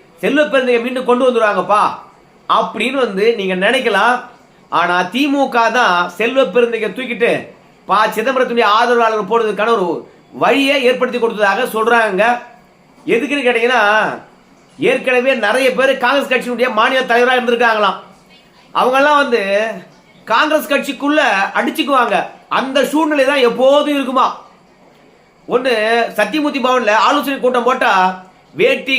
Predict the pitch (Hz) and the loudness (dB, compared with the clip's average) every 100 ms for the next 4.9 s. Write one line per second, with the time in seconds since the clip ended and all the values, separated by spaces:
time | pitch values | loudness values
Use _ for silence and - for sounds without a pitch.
0 | 185 220 262 247 247 - 285 277 247 240 | -2 -2 0 0 -2 -4 -6 -4 -2 -2
1 | 202 226 214 254 247 226 214 220 269 226 | -2 -4 0 2 2 2 2 2 2 2
2 | 180 185 - - - 220 233 269 262 240 | 0 -4 -16 -16 -4 -4 0 0 0 0
3 | 247 208 180 - 277 311 277 262 214 233 | 0 2 0 -2 -2 0 2 0 0 0
4 | 240 196 190 262 277 240 233 214 185 | 0 0 0 -2 -2 -2 0 0 0